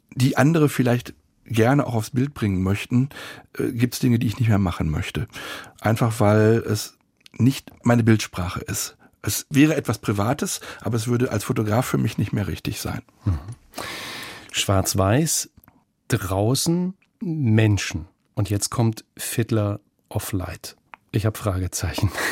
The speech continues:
Speaker 2: <laughs>
Speaker 1: Wie es zu dem Namen gekommen
Speaker 2: Ja,
Speaker 1: ist.
Speaker 2: genau.
Speaker 1: Da spielen mehrere Dinge eine Rolle. Zum einen war eins der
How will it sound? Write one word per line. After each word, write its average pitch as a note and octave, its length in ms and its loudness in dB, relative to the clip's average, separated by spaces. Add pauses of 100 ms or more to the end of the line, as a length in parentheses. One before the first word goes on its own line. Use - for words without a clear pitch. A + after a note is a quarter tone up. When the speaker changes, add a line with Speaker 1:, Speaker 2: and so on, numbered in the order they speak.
(840)
Speaker 2:
<laughs> - 1000 -14
Speaker 1:
Wie A#2 140 6
es A2 100 2
zu G2+ 100 -2
dem G2+ 120 0
Namen B2+ 240 0
gekommen G2+ 380 2
Speaker 2:
Ja, F#2 80 -2
Speaker 1:
ist. - 180 -12
Speaker 2:
genau. F#2+ 280 -4 (1080)
Speaker 1:
Da A2 300 4
spielen E3+ 460 2
mehrere D#3 240 6
Dinge F2+ 160 4
eine E2+ 80 0
Rolle. D#2+ 320 -2
Zum - 200 -2
einen E3 300 0
war C3+ 160 0
eins A#2+ 180 0
der - 140 -4